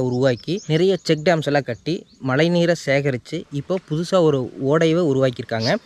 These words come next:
அந்த ஓடை வந்து இப்போ ஐந்து வருடத்துக்கு மேல தண்ணி தொடர்ச்சியா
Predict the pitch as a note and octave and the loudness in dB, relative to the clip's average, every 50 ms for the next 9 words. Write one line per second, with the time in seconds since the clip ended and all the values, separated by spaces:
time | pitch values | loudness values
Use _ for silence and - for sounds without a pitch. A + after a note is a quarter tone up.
0 | - - - - - - - C#3 C#3+ C3+ B2+ C#3 D#3+ F#3 F#3 D#3 D3 D#3 G3 G#3+ | -12 -20 -20 -20 -10 -4 -2 0 2 2 4 4 4 4 4 2 2 0 0 -2
1 | D#3+ - F3+ F3 A2 A#2+ C3 E3 F#3+ G3 G3 E3 D3 C#3 D3 E3+ E3 D3+ - - | -2 0 -2 0 0 0 0 0 2 2 2 4 4 4 2 2 0 -2 -4 -2
2 | C3 B2 B2+ B2+ B2 C3+ F3+ G3 - - D#3 C#3+ D3+ E3+ G3 G#3+ G#3 - D#3 - | 0 0 2 2 2 0 0 -2 -2 0 0 0 2 2 0 0 -2 -4 -6 -4
3 | D#3+ D3 D3+ E3 - - - G#3 G#3 | -2 0 0 0 -2 -2 0 2 4